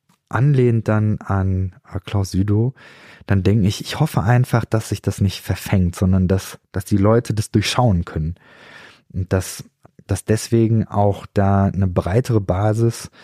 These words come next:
gegen diese faschistischen Ideen, ja, sich formieren kann und da auch breiter,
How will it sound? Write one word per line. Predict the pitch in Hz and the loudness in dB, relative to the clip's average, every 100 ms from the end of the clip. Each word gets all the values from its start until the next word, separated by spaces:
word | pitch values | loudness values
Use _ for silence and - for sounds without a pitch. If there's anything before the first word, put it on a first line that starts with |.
| - - - _ | -20 -20 -20 _
gegen | - 104 107 | 0 2 2
diese | 101 101 | 0 0
faschistischen | - 92 101 - 98 - 92 | -4 -6 -8 -6 -4 -2 -2
Ideen, | 95 95 95 95 95 90 _ _ _ _ _ _ _ _ _ _ _ | 0 2 2 2 0 -2 _ _ _ _ _ _ _ _ _ _ _
ja, | 107 | 0
sich | 95 98 - | 0 -2 0
formieren | 107 107 156 92 82 | 2 4 4 4 0
kann | - 85 85 | -4 -2 -2
und | - 87 87 - _ - - - - - - _ - | -2 -4 -4 -12 _ -20 -20 -20 -20 -20 -20 _ -4
da | 71 | -2
auch | 82 95 - - - _ _ - - - | 0 -2 -4 -14 -20 _ _ -20 -18 -6
breiter, | 90 104 110 104 101 | -2 2 4 4 2